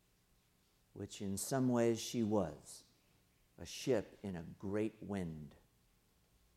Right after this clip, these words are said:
And little Jimmy, as the water touched his forehead,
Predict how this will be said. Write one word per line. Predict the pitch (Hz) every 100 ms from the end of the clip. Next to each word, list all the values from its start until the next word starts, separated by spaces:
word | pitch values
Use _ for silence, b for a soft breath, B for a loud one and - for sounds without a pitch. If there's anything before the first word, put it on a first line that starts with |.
| _ _ _ _ b b b b
And | 117
little | 131 160
Jimmy, | 135 101 151 196 104 131 175 - B B B B B B _ _ _ _ _ _ _ _ _ -
as | 110 98
the | 113
water | 110 123 113 113
touched | - 127 104 -
his | 120 98
forehead, | - 110 107 101 104 107 120